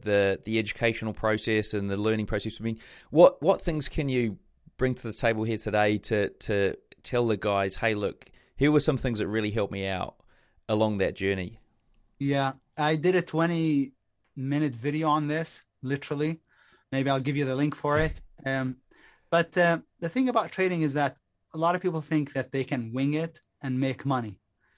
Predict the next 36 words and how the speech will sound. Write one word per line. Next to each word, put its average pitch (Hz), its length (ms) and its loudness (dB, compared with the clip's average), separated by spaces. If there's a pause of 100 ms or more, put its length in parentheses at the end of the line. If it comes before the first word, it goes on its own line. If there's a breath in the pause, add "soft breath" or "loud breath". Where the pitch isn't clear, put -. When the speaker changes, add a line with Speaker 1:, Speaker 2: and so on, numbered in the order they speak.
(300)
Speaker 2:
And 147 160 2
you 147 160 2
can, 175 540 4 (300)
you 139 80 -4
can 170 160 -2
get 214 200 -4
lucky 220 520 -2 (180)
once, 165 460 -2
twice, 160 400 -6
three 160 240 -6
times, 156 420 0
four 165 240 -2
times, 143 320 0
ten 165 240 4
times. 147 380 2 (920)
You 135 140 -6
can't 147 240 2
get 143 160 -2
lucky 135 200 -2
forever. 117 420 -4 (340 soft breath)
So - 140 0
I 160 60 6
always, 185 340 2 (340)
I 156 80 0
don't, 180 220 2 (280)
you 156 160 2
know, 151 120 4
just 143 200 -4
so 156 180 4
we're, 135 280 -2 (220)
com-, 127 180 -8 (160)
I'm 131 160 -4
completely 151 400 -2
honest 156 260 2
with 117 100 -8
you, - 60 -12